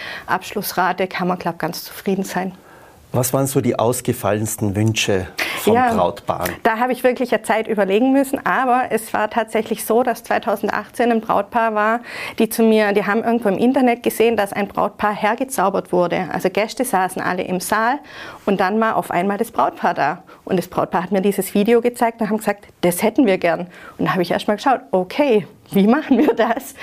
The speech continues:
Speaker 1: Ich habe dann einen ganz tollen, äh, Magier gefunden, der uns da unterstützt hat und mit viel Probe und Vorlaufzeit ist es dann wirklich geglückt und die Gäste waren begeistert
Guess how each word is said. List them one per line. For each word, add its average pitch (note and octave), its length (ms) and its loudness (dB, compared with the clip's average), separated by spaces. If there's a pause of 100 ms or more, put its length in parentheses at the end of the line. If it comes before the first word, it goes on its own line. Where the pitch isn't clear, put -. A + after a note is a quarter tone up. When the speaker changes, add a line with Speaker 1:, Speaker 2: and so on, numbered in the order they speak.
(280)
Speaker 1:
Ich - 40 2
habe A3+ 160 0
dann A3 120 2
einen G#3 80 -2
ganz A3+ 280 0
tollen, G3 400 4
äh, E3+ 220 2
Magier A3 500 2
gefunden, D4+ 540 2
der G3+ 180 4
uns F#3+ 200 -2
da F#3 80 2
unterstützt F#3 560 -2
hat C4 180 2
und G#3 140 0
mit G3+ 200 -2
viel B3+ 220 2
Probe C4 640 4
und G3+ 420 2 (320)
Vorlaufzeit B3 760 2
ist A#3 260 -2
es A3 120 2
dann G#3 260 0
wirklich G3 300 -2
geglückt B3+ 440 0
und G#3 200 0
die G3+ 300 4
Gäste F#3 340 -2
waren G3+ 180 0
begeistert F3+ 600 -4